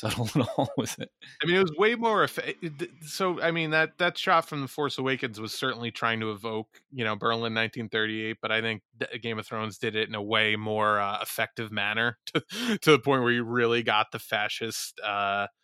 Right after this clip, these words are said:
Speaker 1: Oh,
Speaker 2: inklings
Speaker 1: yeah,
Speaker 2: and, you
Speaker 1: the,
Speaker 2: know what I
Speaker 1: the,
Speaker 2: mean? Like
Speaker 1: the guy from Ex Machina, the little, little, uh, ginger Hitler wannabe, was not a scary villain. And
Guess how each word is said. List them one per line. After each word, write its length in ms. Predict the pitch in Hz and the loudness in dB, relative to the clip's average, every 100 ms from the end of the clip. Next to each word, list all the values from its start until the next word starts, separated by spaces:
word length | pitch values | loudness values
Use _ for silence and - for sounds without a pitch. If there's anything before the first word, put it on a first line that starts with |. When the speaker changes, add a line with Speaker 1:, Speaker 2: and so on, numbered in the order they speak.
| _ _ _ - - - | _ _ _ -10 -10 -2
Speaker 1:
Oh, 460 | 143 117 95 82 87 | 4 4 2 -4 -6
Speaker 2:
inklings 580 | 123 127 127 143 139 120 | -4 0 0 0 0 4
Speaker 1:
yeah, 60 | |
Speaker 2:
and, 300 | 113 110 107 | 4 4 2
you 60 | 120 | 2
Speaker 1:
the, 40 | 117 | 2
Speaker 2:
know 60 | |
what 20 | |
I 40 | 110 | 2
Speaker 1:
the, 100 | 127 | 0
Speaker 2:
mean? 120 | 113 | 0
Like 100 | 107 | 0
Speaker 1:
the 80 | 127 | 0
guy 400 | 117 123 131 139 | 4 4 4 2
from 680 | - 127 113 107 101 101 - | 2 2 4 2 0 -4 -4
Ex 280 | 123 107 - | 0 2 0
Machina, 500 | 104 - 117 101 92 | -2 -2 0 0 0
the 40 | 92 | -2
little, 320 | 92 98 90 - | -2 -2 -4 -8
little, 340 | 101 85 87 | -6 -6 -4
uh, 140 | 85 | -6
ginger 600 | 92 95 104 104 98 90 - _ | -4 -2 0 0 -2 -4 -8 _
Hitler 300 | - 110 101 | -12 -6 -4
wannabe, 480 | 92 95 92 90 82 | -2 -2 -2 -4 -6
was 180 | 90 92 | -6 -4
not 320 | 95 95 98 - _ | -2 0 -2 -6 _
a 40 | 101 | -4
scary 400 | - 104 90 87 | -4 -2 -4 -4
villain. 500 | - 87 82 78 80 - | -4 -4 -6 -10 -14 -10
And 400 | 90 87 85 85 | -6 -6 -6 -8